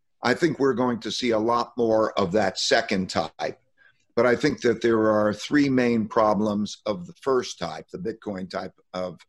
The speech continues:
of that. Um, uh, a currency has to be an effective medium of exchange, storehold of wealth, and the governments want to control it. I today can't take my Bit-,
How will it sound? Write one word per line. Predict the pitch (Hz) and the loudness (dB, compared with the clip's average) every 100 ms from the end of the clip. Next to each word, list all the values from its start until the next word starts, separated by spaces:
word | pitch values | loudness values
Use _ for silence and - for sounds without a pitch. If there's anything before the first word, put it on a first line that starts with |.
| - | -8
of | 95 78 | -8 -8
that. | 90 - _ _ _ _ - | -10 -12 _ _ _ _ -2
Um, | 113 110 110 107 104 - _ _ - | 0 0 0 -2 -4 -8 _ _ -6
uh, | 101 98 - - | -4 -4 -8 -6
a | 107 101 | -4 -4
currency | - 165 156 - 139 | -2 0 0 0 0
has | 117 113 - | 0 -2 -6
to | 98 | -6
be | 107 | -4
an | 101 | -6
effective | 98 107 - 92 | -6 -6 -6 -8
medium | 101 127 131 123 | -4 -2 -2 -4
of | 117 | -4
exchange, | 110 - 107 101 98 95 - _ _ _ _ _ _ _ | -6 -6 -6 -4 -4 -8 -10 _ _ _ _ _ _ _
storehold | - - 131 131 117 120 113 104 | -12 0 4 4 4 2 2 -2
of | 85 | -4
wealth, | 92 98 92 87 - _ _ _ _ _ _ _ | -4 -4 -4 -6 -12 _ _ _ _ _ _ _
and | 113 120 123 127 120 110 - | 0 2 2 2 0 -4 -4
the | 110 | -2
governments | 120 117 117 107 104 | 0 -2 -4 -6 -8
want | 110 104 90 | -6 -6 -6
to | 98 | -6
control | 98 95 98 82 76 | -6 -2 -2 -2 -6
it. | - _ _ _ | -14 _ _ _
I | 123 151 170 | 0 2 2
today | 170 139 117 131 117 110 | 0 -4 0 2 2 0
can't | - 123 117 110 | 0 2 2 2
take | 123 110 110 | 2 2 2
my | 107 107 107 104 101 95 _ 92 | 0 2 2 2 0 -4 _ -2
Bit-, | 117 - | -2 -2